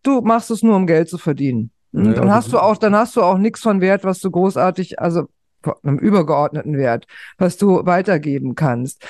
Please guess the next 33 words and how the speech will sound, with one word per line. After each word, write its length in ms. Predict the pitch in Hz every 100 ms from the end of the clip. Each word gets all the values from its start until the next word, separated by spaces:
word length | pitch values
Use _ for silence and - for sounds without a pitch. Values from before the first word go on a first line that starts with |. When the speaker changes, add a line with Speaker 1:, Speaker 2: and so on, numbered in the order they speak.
| -
Speaker 1:
Wenn 180 | - 220
Speaker 2:
Ja. 40 | 262
Speaker 1:
du 120 | 254
aber 320 | 170 196 208
dich 180 | 185 196
damit 300 | 208 190 190
beschäftigst, 680 | 190 - 208 - 208 - -
was 220 | - 185 185
will 120 | 214
ich 80 | 214
denn 140 | 208
da 100 | 185
in 80 | 175
die 100 | 170
Welt 280 | 190 247 -
bringen? 400 | 214 180 147 151
Für 160 | 220
wen 220 | 202 247 233
will 80 |
ich 100 | 214
das 160 | 208 190
machen? 300 | 185 175 180
Mit 180 | 233 226
wem 220 | 233 214
will 100 | 190
ich 140 | 180
das 180 | 185 175
machen? 460 | 180 165 180 160 156 - - - -
Und 320 | 214 208 -
warum 540 | 185 208 247 240 247 240
soll 240 | 208 214
mein 240 | 196 220 247
Unternehmen 720 | 240 226 202 214 240 240